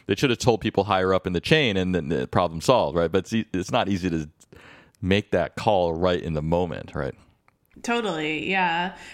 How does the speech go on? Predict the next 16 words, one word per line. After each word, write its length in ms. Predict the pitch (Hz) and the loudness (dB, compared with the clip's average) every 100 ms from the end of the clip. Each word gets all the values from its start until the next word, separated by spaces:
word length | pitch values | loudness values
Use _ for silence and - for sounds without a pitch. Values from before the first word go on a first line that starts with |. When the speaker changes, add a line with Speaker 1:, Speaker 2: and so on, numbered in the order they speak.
| - | 4
Speaker 2:
And 120 | 277 | 4
it's 180 | 330 311 | 4 2
easy, 420 | 339 320 311 285 | 0 2 0 2
I 160 | 220 269 | 2 2
feel 180 | 285 262 | 2 0
like 200 | 226 220 | 0 -2
people 580 | 220 208 208 185 170 | -2 -2 -2 -2 -2
want 460 | 170 175 180 170 - | 0 0 0 -2 -6
to 140 | - 175 | -6 -4
have 240 | 180 160 | -2 -4
a 60 | 175 | -6
simple 440 | - 170 160 156 | -8 -8 -6 -8
solution 800 | 156 180 156 170 156 151 147 180 | -8 -6 -6 -6 -8 -8 -8 -8
where 180 | 190 190 | -4 -4
they're 240 | 175 175 170 | -4 -6 -6
like, 400 | 160 139 - | -6 -6 -8